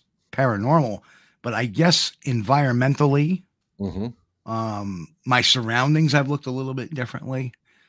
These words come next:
Speaker 1: Um, you know, <sighs> twenty-two years ago, I didn't ask, you know, you know, what's the composition of the soil in this area?
Speaker 2: Right.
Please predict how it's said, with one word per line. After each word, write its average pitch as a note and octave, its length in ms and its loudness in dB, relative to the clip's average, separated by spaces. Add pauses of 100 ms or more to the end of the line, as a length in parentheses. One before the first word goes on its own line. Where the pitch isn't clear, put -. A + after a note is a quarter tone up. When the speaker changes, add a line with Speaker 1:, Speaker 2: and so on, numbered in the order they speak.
(280)
Speaker 1:
Um, A2 520 -4 (720)
you D3+ 120 0
know, A2 320 -4 (500)
<sighs> - 500 -20
twenty-two C#3+ 380 2
years C3+ 260 2
ago, B2 180 0
I B2+ 60 -2
didn't B2 420 -4
ask, B2 340 -4
you B2+ 80 -2
know, G#2 240 -8 (680)
you B2+ 80 -4
know, G#2 320 -6 (560)
what's C3+ 420 -2
the C#3+ 80 0
composition B2+ 800 2
of G2 160 -6
the D2+ 80 -12
soil C3+ 500 -4
in D#2 100 -16
this - 200 -16
area? - 220 -20 (360)
Speaker 2:
Right. F2 340 -8